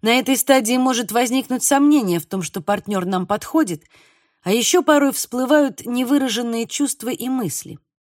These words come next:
Подобное нередко случается именно тогда, когда пара сталкивается с ситуациями, вызывающими изрядный стресс, такими как переезд и начало совместной жизни, рождение ребенка, проблемы с деньгами,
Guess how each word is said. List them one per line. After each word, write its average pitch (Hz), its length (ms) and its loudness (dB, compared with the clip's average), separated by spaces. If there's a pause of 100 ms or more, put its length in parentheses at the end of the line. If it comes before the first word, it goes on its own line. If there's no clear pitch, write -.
(480)
Подобное 240 440 2
нередко 240 480 -2
случается 220 680 -4
именно 208 440 -4
тогда, 220 440 -2
когда 190 320 -4
пара 214 260 0
сталкивается 202 800 -4
с 190 40 -2
ситуациями, 233 800 -2
вызывающими 226 840 -2 (100)
изрядный 233 460 -4
стресс, 247 500 -2 (440)
такими 294 340 4
как - 380 -4
переезд 269 560 2
и - 20 -2
начало 185 400 0
совместной 160 640 -2
жизни, 170 500 -4 (320)
рождение 269 640 6
ребенка, 180 560 -2
проблемы 269 480 2
с 220 60 -4
деньгами, 196 640 -2